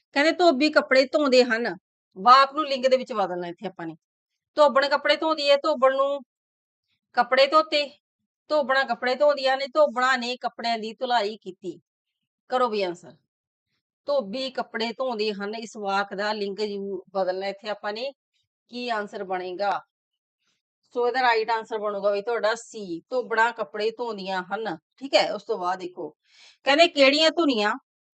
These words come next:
ਦੇ ਉਚਾਰਨ ਸਮੇਂ ਜੀਭ ਦੀ ਸਥਿਤੀ ਅਤੇ ਉਚਾਈ ਦਾ ਮੁੱਖ ਮਹੱਤਵ ਹੁੰਦਾ ਹੈ?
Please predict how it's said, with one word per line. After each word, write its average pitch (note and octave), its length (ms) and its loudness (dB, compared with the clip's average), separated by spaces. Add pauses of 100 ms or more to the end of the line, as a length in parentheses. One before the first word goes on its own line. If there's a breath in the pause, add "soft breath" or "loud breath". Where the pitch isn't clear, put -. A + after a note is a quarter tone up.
(840)
ਦੇ C#4 140 2
ਉਚਾਰਨ C4+ 500 6
ਸਮੇਂ B3+ 320 -4
ਜੀਭ C4 280 -2
ਦੀ D#4+ 120 -4
ਸਥਿਤੀ C4 480 -4
ਅਤੇ C4+ 160 -2
ਉਚਾਈ A#3 400 0
ਦਾ A#3+ 140 2
ਮੁੱਖ A3+ 300 -10
ਮਹੱਤਵ A#3 400 -6
ਹੁੰਦਾ F#3 360 0
ਹੈ? A#3 200 6